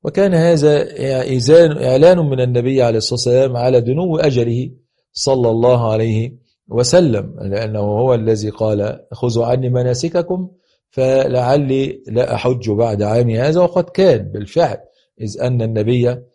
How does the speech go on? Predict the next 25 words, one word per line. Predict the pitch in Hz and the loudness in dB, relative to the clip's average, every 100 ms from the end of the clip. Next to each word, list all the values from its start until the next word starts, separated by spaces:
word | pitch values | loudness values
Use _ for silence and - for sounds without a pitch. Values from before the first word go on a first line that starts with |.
| _ | _
صلى | - - 117 107 | -8 -2 0 0
الله | 104 110 123 107 | 0 0 0 0
عليه | 101 | -4
وسلم | 101 117 117 113 | -2 0 0 -2
سيتوفاه | 117 110 113 110 - 160 | -2 0 0 -2 0 0
الله | 139 120 135 123 131 135 _ _ | 2 2 2 2 -2 -6 _ _
سبحانه | - 113 - 131 127 117 | -12 -12 -6 -2 0 0
وتعالى | 107 101 110 117 113 110 113 - | -2 -2 0 2 2 0 -2 -6
بعد | 107 131 131 113 | -4 -2 -2 -2
ذلك | 107 135 147 139 135 135 135 147 147 - | 0 2 2 0 -2 0 0 -2 -4 -8
بأيام | 135 151 160 156 180 196 175 | -4 -2 0 0 0 -2 -4
قليلات، | 156 165 170 208 180 | -2 -2 0 -2 -2
بشهور | 139 - 202 226 | -4 -2 -2 -2
قليلة، | - 190 220 180 190 _ _ _ _ _ | -2 -2 -2 -6 -8 _ _ _ _ _
كما | 147 156 147 | -4 -2 -2
سنرى | - 135 151 151 147 - _ _ | -2 -2 0 0 -2 -8 _ _
بإذن | - 117 - 123 117 | -8 -4 -2 -2 -2
الله، | 110 113 123 117 117 123 - - | -2 2 2 2 -2 -6 -14 -6
آه، | 107 107 | -4 -2
رب | 110 123 104 | 0 -2 0
العالمين. | 104 98 92 90 85 85 _ _ _ _ _ _ _ _ - _ | -2 0 -2 -4 -8 -14 _ _ _ _ _ _ _ _ -20 _
النبي | 127 170 | 4 6
عليه | 190 165 | 8 6
الصلاة | 156 - | 4 4
والسلام، | 175 170 165 190 196 - | 2 4 4 2 -2 -10